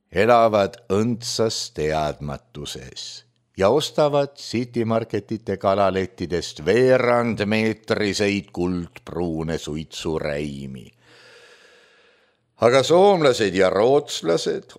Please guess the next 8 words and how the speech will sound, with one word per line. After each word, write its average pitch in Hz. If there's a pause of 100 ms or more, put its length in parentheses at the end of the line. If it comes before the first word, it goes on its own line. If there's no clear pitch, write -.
oma 139
toitumisharjumustega, 139 (1000)
tõenäoliselt 127
söövad 104
nemadki 80
edasi 73 (100)
dioksiinisisaldusega 101 (100)
kalu 120